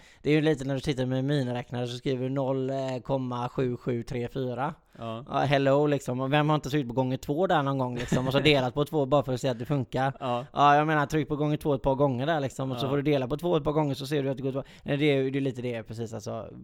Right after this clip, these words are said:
Speaker 1: Fördubblar du dina pengar så, så blir de ju, det blir ju bara mer och mer och mer och mer.
Speaker 2: Ja, men så är det ju. Nu sticker jag ut, nu uttalar man något jag inte har järnkoll på, men jag tror att det är så. Har du åtta pro-, eh, åtta procent i avkastning, så är det väl, har du dubblat pengarna på tio år.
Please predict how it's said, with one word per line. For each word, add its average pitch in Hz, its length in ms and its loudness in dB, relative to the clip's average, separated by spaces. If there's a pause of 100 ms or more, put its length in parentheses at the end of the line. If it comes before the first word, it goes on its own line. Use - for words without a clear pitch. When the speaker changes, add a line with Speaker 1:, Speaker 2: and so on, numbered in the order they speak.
(180)
Speaker 1:
Fördubblar 117 380 -4
du 113 140 -6
dina 117 280 -6
pengar 113 360 -8
så, - 220 -12
så 113 300 -12
blir 113 300 -10
de 113 220 -10
ju, 110 220 -12
det 110 340 -12
blir 120 120 -6
ju 120 60 -6
bara 117 140 -4
mer 107 260 -8
och 107 80 -12
mer 107 160 -12
och 107 100 -16
mer 101 180 -14
och 95 80 -16
mer. 113 300 -14
Speaker 2:
Ja, - 60 -18
men 127 160 -10
så 131 100 -10
är 120 100 -4
det 110 60 -8
ju. 110 120 -8 (100)
Nu 127 760 -6
sticker 127 340 -10
jag 113 80 -4
ut, 110 140 -14 (480)
nu 139 460 -10
uttalar 135 360 -4
man 123 140 -6
något 120 160 -10
jag 123 80 -8
inte 117 120 -12
har 117 80 -6
järnkoll 117 460 -6
på, 117 100 -8
men 120 100 -8
jag 135 120 -8
tror 156 400 -2
att 127 100 -6
det 131 60 -6
är 120 40 -6
så. 113 180 -6
Har 131 140 -4
du 135 60 -2
åtta 127 280 -8
pro-, 120 340 -12
eh, 123 240 -12
åtta 143 280 -8
procent 113 520 -10
i 123 40 -6
avkastning, 110 680 -10
så 120 120 -14
är 117 80 -6
det 110 80 -6
väl, 107 360 -8
har 127 120 -12
du 120 80 -12
dubblat 113 320 -6
pengarna 104 300 -8
på - 60 -14
tio 107 240 -8
år. 104 180 -10